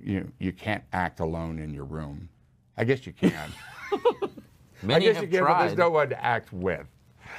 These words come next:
Speaker 1: And <laughs> acting is reacting for me. But music is, you know, is a thing that your friend, uh, uh,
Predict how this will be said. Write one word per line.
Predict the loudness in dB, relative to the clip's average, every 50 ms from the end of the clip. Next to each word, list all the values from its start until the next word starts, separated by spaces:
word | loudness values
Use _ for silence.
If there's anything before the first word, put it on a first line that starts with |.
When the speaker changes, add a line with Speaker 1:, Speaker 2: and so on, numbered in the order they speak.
| -14 -10 -2
Speaker 1:
And | 4 6 6 6 4 2 -2 -4 -4 0 4 4 4 4 4 -10 -18 -18
<laughs> | -18 -18 -16 -16 -16 -4 2 4
acting | 4 4 4 -2 -4 -4
is | -4 -4 -2
reacting | 0 0 0 0 -2 -6 -8 -8 -8 -8 -8 -8 -12 _ _ _ _ -18 -12
for | -6 -2 -2 0
me. | 2 0 0 -2 -6 -12 -18 -20 -20 -20 -20 -20 _ -2
But | 2 4 4 4 4 2
music | 2 2 2 2 0 -2 0 0
is, | 0 0 0 0
you | 0 2
know, | 2 2 2
is | 0 0
a | -2 -4
thing | -2 0 0 0 0
that | 0 -2 -2 -2 -4
your | -4 -4
friend, | -4 -2 -2 -2 -2 -2 -4 -6
uh, | -6 -8 -10 -12 -10
uh, | -10 -10 -10